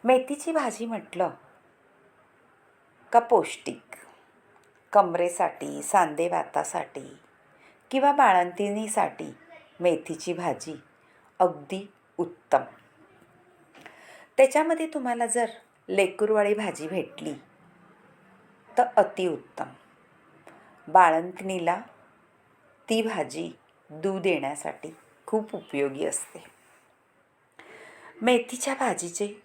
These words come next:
खूप फायदे आहेत मैत्रिणींनो, नक्की करून पहा आणि रंजना किचनला लाईक करा, शेअर करा, कमेंट करायला विसरू नका आणि सबस्क्राईबही करा. व्हिडिओ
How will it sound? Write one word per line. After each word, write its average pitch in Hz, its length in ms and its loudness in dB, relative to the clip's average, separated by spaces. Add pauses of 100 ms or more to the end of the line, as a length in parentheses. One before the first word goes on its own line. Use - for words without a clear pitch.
(120)
खूप 220 280 -4
फायदे 165 320 0
आहेत 180 240 -2
मैत्रिणींनो, 151 500 -4 (600)
नक्की 214 360 0
करून 262 240 2
पहा 220 340 0 (580)
आणि 226 200 2
रंजना 185 420 -2
किचनला 175 540 -4 (320)
लाईक 156 460 2
करा, 185 240 -2 (280)
शेअर 160 340 0
करा, 160 380 -4 (260)
कमेंट 233 360 0
करायला 262 300 0
विसरू 202 340 -4
नका 185 300 -6 (540)
आणि 180 200 2
सबस्क्राईबही - 680 -4
करा. - 340 -18 (800)
व्हिडिओ 233 420 0